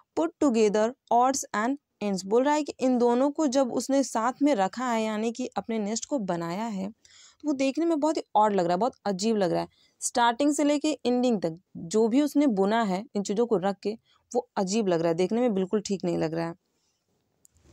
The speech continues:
Picked up from enemies and friends। See, bits of thread and bits of rag। बोल रहा है कि इसमें जो भी चीज़ें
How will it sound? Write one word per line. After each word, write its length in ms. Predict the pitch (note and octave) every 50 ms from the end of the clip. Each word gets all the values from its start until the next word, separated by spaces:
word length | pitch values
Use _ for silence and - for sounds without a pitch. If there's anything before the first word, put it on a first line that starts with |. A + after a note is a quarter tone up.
| - - - - _ _ _ -
Picked 260 | C4+ D4+ D4 - -
up 320 | - C#4+ D4 D4+ D4 - D4+
from 200 | D4+ D4 D4 C#4+ -
enemies 460 | C4 C4 C4 C4 C4+ C#4+ B3+ B3+ B3+ - - _ _ -
and 200 | G3+ G#3+ A#3 C#4+ D#4+ F4 _ _ _ _ _ _ _ - - - -
friends। 320 | G#3+ G#3+ G3+ F3 F3 E3+ - - - - _ _ _ -
See, 300 | - - - C#4 A#3 - - _ _ -
bits 440 | F#3+ E3+ E3+ F3+ A#3+ C4+ - - - - -
of 220 | C4+ C#4+ D4+ D4 C#4+
thread 400 | - - A3+ A3 G#3 G#3 A3 A#3 A3+ _ _ -
and 260 | G3+ G#3 G#3+ G#3+ G3
bits 280 | A3 A#3+ C4 - -
of 180 | B3 B3 D4 C#4+ - - _ _ F#3
rag। 280 | F3+ G3+ G3 F3+ F3 - _ _ _ _ -
बोल 120 | A#3+ B3
रहा 120 | C4+ D4 D4+
है 80 | D#4
कि 180 | D#4 C#4+ - - - _ -
इसमें 500 | A3+ A3 - - - - A#3+ B3 B3 A#3
जो 140 | G3 A3+ A3
भी 100 | G#3 B3+
चीज़ें 260 | - C#4 B3+ C#4+